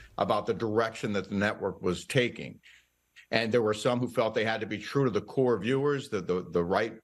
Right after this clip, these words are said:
leaning viewers, and others who thought that they needed to start leaning more toward the middle or even toward the left so that they would maintain their ratings dominance and try to include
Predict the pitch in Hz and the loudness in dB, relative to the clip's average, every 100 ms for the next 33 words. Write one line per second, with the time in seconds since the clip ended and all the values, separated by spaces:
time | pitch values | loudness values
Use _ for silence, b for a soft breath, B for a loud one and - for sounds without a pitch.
0 | _ - 95 107 135 135 123 120 131 123 | _ -8 -2 2 2 2 2 0 0 0
1 | 120 - B B 110 123 139 135 117 - | -2 -6 B B 0 2 0 -2 -6 -6
2 | _ - 127 123 113 123 135 165 143 120 | _ 0 2 2 0 -2 0 -2 -2 -4
3 | - 135 131 123 131 120 117 127 127 117 | 0 0 0 0 0 2 2 0 0 0
4 | 98 98 120 135 120 101 110 110 113 110 | 0 0 2 2 0 -2 -4 -4 2 2
5 | 98 98 139 127 117 - b _ 135 117 | 2 0 0 -2 -6 -14 b _ -2 0
6 | 104 117 113 110 _ - 107 113 110 117 | 0 0 0 -6 _ -16 0 0 2 0
7 | 120 110 139 123 113 107 110 104 101 - | -2 -2 -2 0 -2 0 0 0 -6 -8
8 | - 123 147 113 92 90 85 117 104 98 | -4 -2 0 -4 -4 -6 -2 0 2 0
9 | 95 - 120 113 | -8 0 0 0